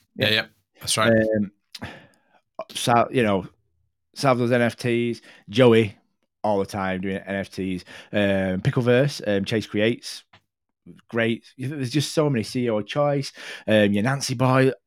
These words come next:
Speaker 2: Just go and check all these N F T guys out. It's really fun. Really, ex-, it's exciting. It's great, great, good laugh. And there's lots of people banging about. X W P's knocking some N F Ts out.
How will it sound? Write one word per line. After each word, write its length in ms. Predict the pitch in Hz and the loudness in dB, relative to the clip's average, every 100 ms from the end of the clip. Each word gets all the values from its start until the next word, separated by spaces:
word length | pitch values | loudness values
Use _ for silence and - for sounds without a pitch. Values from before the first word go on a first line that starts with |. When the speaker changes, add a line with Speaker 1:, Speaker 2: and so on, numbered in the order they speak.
| _ | _
Speaker 2:
Just 180 | - - | -18 -12
go 100 | 202 | -8
and 100 | 190 | -4
check 280 | 143 180 - | -2 -2 -2
all 100 | 147 | -4
these 160 | 123 117 | -4 -4
N 100 | 123 | -4
F 120 | 117 | -4
T 180 | - 123 | -4 -2
guys 300 | 113 101 104 | -2 -4 -6
out. 160 | 104 | -6
It's 160 | 110 - | -6 -4
really 300 | 127 120 104 | 0 0 -2
fun. 360 | - 95 95 | -4 -6 -6
Really, 300 | 98 113 98 | -4 -4 -2
ex-, 200 | 90 - - | -6 -10 -12
it's 180 | 101 - | -12 -12
exciting. 480 | - 98 87 85 | -12 -8 -8 -8
It's 120 | 92 - | -10 -8
great, 360 | 113 104 95 _ | -6 -4 -6 _
great, 240 | 135 - | -16 -10
good 140 | - 95 | -8 -6
laugh. 340 | 90 92 - _ _ _ _ | -4 -4 -8 _ _ _ _
And 160 | 107 101 | -4 -2
there's 140 | 101 | -2
lots 200 | 147 - | -6 -8
of 80 | - | -8
people 440 | 101 90 92 92 | -6 -6 -4 -6
banging 320 | 87 120 120 92 | -4 -8 -8 -8
about. 360 | 95 95 101 - - - | -8 -6 -6 -6 -8 -4
X 200 | - - | -4 -2
W 260 | 107 107 | -2 0
P's 320 | - 180 170 | 4 4 4
knocking 340 | 170 170 - 170 | 2 0 0 -4
some 200 | 165 165 | -2 -2
N 120 | 165 | -2
F 160 | 170 - | -2 -4
Ts 360 | - 156 151 | -2 0 0
out. 560 | 156 156 160 160 160 | -2 -4 -2 -2 -2